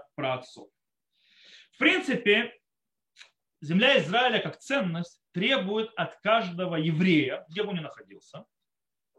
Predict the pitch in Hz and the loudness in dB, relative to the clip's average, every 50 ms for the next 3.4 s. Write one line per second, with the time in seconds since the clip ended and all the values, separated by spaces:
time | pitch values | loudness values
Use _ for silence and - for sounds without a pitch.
0 | _ _ - 113 110 113 151 180 185 165 139 113 110 123 139 165 160 - - - | _ _ -20 -18 -6 0 2 2 2 2 0 -4 -6 -6 -6 -6 -6 -6 -10 -12
1 | 156 139 147 151 185 208 220 214 185 - 180 160 156 151 156 156 - 156 151 151 | -12 -12 -10 -6 -4 -2 -2 -2 -2 -4 -6 -10 -10 -10 -12 -12 -12 -12 -10 -8
2 | 156 139 170 202 262 320 285 - 170 151 - 143 139 139 139 135 156 160 147 - | -6 -4 -4 -4 -2 -4 -4 -4 -6 -8 -10 -10 -12 -12 -14 -12 -10 -10 -8 -8
3 | 160 160 160 147 156 147 - | -8 -8 -8 -10 -12 -14 -14